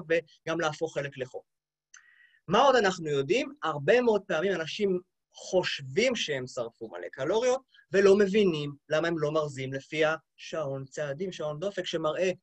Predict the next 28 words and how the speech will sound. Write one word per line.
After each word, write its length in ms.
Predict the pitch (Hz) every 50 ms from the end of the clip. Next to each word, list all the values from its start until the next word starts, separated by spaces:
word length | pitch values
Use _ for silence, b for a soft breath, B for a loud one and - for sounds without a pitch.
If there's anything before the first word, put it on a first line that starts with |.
| _ _ -
"וואי, 360 | - 135 156 156 147 139 127 - _ _ _ _
דפקת 640 | - 135 131 - - 170 170 - - 175 170 170 - - _ _ _ _ -
אלפיים 440 | 151 156 151 - 175 175 185 190 190
קלוריות 480 | 185 185 170 160 170 180 185 185 170
ברכיבה 420 | 147 147 143 143 139 147 143 165 165
של 180 | - 170 147
היום. 200 | 147 165 160 139 - _ _ _ _ _ _ -
איך 180 | 165 185 185 208
אתה 140 | 196 196
לא 140 | 170 170 175
שוקל 500 | 180 - 160 151 - 190 185 180 175 160 160 _ _ _ _ _ _ _
חמישה 420 | - - 156 147 147 - - 185 185
קילו?" 380 | 185 - 220 214 151 104 90 _ _ _ _ _ _ _ _ _ _ _ _ _ _ _ _ _ _ -
אוקיי? 280 | - 151 - 220 233 233 - _ _ -
איך 200 | - 190 - 226
זה 100 | 220 240
קורה? 320 | 240 - 208 170 147 139 123 - _ _ _ _ _ _ _
קודם 220 | - 226 240 247
כל, 140 | 240 226 202
השעונים, 520 | 190 - 190 165 165 175 190 190 190 185 160
מה 280 | 143 156 170 190 208 226 233 240 226 - _ _ _ - 196
מגזימים 600 | 180 170 147 139 139 170 160 151 151 151 151 151 -
השעונים, 560 | 135 135 - 151 139 139 139 139 147 143 139
המסילות 460 | 131 131 135 131 - 143 143 147 143
בחדרי 380 | 135 135 - 139 131 135 143 135
כושר, 240 | - 147 135 139 127
כל 160 | 175 180 180
המכשירים 380 | 165 156 - - 165 165 185